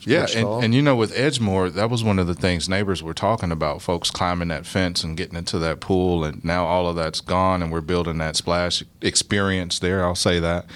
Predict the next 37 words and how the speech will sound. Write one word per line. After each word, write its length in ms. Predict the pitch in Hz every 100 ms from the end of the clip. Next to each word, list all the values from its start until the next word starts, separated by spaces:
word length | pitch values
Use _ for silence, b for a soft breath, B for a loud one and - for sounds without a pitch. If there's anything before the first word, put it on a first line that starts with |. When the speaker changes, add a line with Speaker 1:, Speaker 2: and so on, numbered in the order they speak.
| B B B
Speaker 1:
And 260 | 92 90 87
there's, 220 | 104 98
there's 180 | 104 110
a 60 | 110
lot 180 | 107
of 60 | 98
excitement 420 | 87 - 101 87
about 240 | 82 85 82
what 160 | 87
that's 180 | 87 80
gonna 200 | - 82
be. 220 | 80 87
And 100 | 80
Edgemoor's 460 | 98 175 104 90 80
went 180 | 85 -
through 140 | 85
a 40 | 82
transformation 800 | 101 87 85 85 82 98 - 73
with 120 | 80
that 160 | -
skate 320 | - 92 90 -
park. 500 | 90 87 85 - -
Uh, 300 | 73 73 85
now, 420 | 82 87 87 87 B B B B -
I 60 |
think 240 | 87 90 85
this 320 | 82 - -
last 360 | 85 87 85
two 140 | - 98
weeks 240 | 90 -
ago, 240 | 87 87 90
there 140 | 85
was 180 | 80 78
a 60 |
pickleball 500 | - - 92 90 90
tournament, 500 | 87 95 92 98 -
more, 220 | - 87